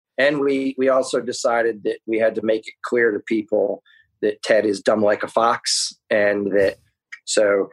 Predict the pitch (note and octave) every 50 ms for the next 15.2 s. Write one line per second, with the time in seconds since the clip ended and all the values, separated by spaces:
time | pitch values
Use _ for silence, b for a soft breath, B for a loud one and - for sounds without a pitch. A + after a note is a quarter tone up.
0 | b b b b b - - B2+ G2 - - A2 G#2+ - - - - - - -
1 | D#3+ D#3+ D#3 D3+ C3+ A2+ G#2 - C3+ D3 C#3 - A#2+ A#2+ A#2 A2+ - G#2 - C3
2 | A#2+ A2 G2+ A2 G#2+ - - C#3 C3+ B2+ A2+ G#2 G#2+ - _ - A2 G#2 G#2+ _
3 | - C3 B2 B2 C3 A#2+ - - - C3+ B2+ B2 - A2+ B2 A#2+ A2+ G#2 - -
4 | B2+ A#2 A2+ A2 - _ - - G2 F2+ - - - B2+ A#2+ B2 - - - A#2+
5 | A2 G#2 G2+ G2 G2 - - G#2+ G#2+ A2 G#2+ - - G#2+ - - - A2 G#2 -
6 | - A#2 A#2 - - - - - _ - - - A#2+ G#2 G2+ G2 G2+ - - _
7 | _ _ - - A#2 A2 - - A2 G2+ - - D#3 - - - A2+ G#2+ G#2 G2+
8 | G2 F2 - - D3 C#3 A#2+ A#2+ B2+ - - D3 B2+ - - - C3 B2 - -
9 | A2+ - - D3+ D#3 D#3 C#3+ A#2 G#2 - - A#2+ A2+ G#2 G2+ F#2+ A#2 A2 G#2 A2
10 | A#2 A2 - A#2+ A2 F2+ - C3+ C3+ C#3 C3+ - B2 G2+ F#2+ - - - - -
11 | _ B B B B B B B - A#2+ A2 G#2+ G#2+ - - B2+ A#2+ B2 B2 A#2+
12 | A#2 A2 A2 A2+ A2+ A2 G#2+ - - - A#2+ A2 A2 G#2+ G#2+ - b b b b
13 | - C#3 C#3 C3+ B2 A#2+ - - B2 A#2+ C#3 D#3 C3+ - E3 D3 C3+ - - -
14 | D3+ C#3 C3 - - C#3 C3+ B2+ A#2 G#2+ A2+ - - - B2 A#2 - - - -
15 | - - - -